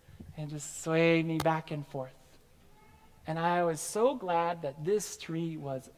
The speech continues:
a healthy tree by streams of water. Yes, it was green. It was strong.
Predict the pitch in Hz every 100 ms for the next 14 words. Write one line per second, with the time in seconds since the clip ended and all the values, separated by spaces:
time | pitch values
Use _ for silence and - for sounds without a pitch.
0 | - - - 151 143 135 - - 165 151
1 | - 147 - - 143 135 - _ - -
2 | - - 156 165 - 208 226 208 233 196
3 | 214 220 185 143 160 175 165 - - -
4 | - - - - 226 220 165 165 185 208
5 | 226 190 156 190 185 - - - 208 208
6 | 240 233 214 156 131